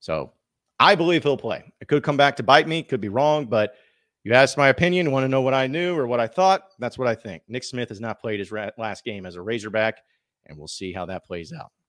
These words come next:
So we'll wait on that. Do some football talk here in just a second, but folks, I gotta tell you about Built Bar. Listen, it's New Year's, right? New Year's resolutions. You're trying to eat better. And I know that I'm trying to do it. I'm trying to go to the gym more, and I'm trying to make sure that I'm watching what I eat and everything.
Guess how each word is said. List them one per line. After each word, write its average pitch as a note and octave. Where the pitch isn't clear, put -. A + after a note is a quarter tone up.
So -
we'll E2
wait D#2+
on C#2
that. -
Do -
some G3
football A3
talk C#3+
here D#3
in C#3+
just B2+
a B2
second, D3+
but A#2
folks, D#3
I -
gotta E3
tell D#3+
you D#3
about G#2
Built C3
Bar. F#2
Listen, G#2
it's -
New D#3
Year's, D#3
right? D3+
New B2+
Year's C#3
resolutions. C3+
You're B2
trying C#3
to -
eat C3
better. C3
And G#2
I A#2
know C3
that B2
I'm B2
trying C3+
to B2+
do C3+
it. C3+
I'm B2
trying B2+
to A#2+
go A#2
to A#2
the F2+
gym D#3
more, D3+
and A2+
I'm F#2+
trying G#2
to G2
make G#2
sure G2+
that F#2
I'm F2
watching A#2+
what A2
I G#2
eat D3
and C#3
everything. B2+